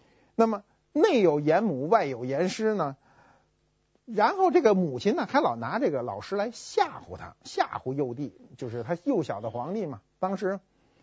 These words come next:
那妈就说：“你不好好读，我就告诉你老师去。”跟今天的那办法都差不多啊。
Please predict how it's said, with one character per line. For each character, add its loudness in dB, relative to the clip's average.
那 -4
妈 0
就 2
说 0
：“你 -4
不 4
好 0
好 0
读， -4
我 2
就 2
告 4
诉 4
你 0
老 2
师 -4
去。” -4
跟 0
今 2
天 2
的 2
那 -6
办 0
法 -6
都 -2
差 0
不 -4
多 -4
啊。 -12